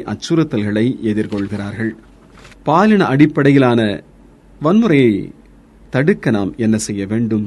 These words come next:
என்று சிந்திக்க வேண்டும். வன்முறை ஒரு தனிப்பட்ட விஷயம் அல்ல.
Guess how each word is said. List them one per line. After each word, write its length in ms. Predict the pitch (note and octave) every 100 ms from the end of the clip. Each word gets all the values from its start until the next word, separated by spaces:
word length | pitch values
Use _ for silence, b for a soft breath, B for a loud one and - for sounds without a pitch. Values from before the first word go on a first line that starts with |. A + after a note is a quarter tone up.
| G2+
என்று 260 | - D3+ G3
சிந்திக்க 400 | - G#2 F#2 -
வேண்டும். 340 | G2 F#2 G#2 G#2+ - _ _ b b b b
வன்முறை 420 | B2 D3+ G3+ A#2+ A#2 - -
ஒரு 180 | A#2+ A#2+
தனிப்பட்ட 520 | A2+ C3 E3 D#3 - B2
விஷயம் 440 | A2+ - G#2 F#2+
அல்ல. 160 | F#2+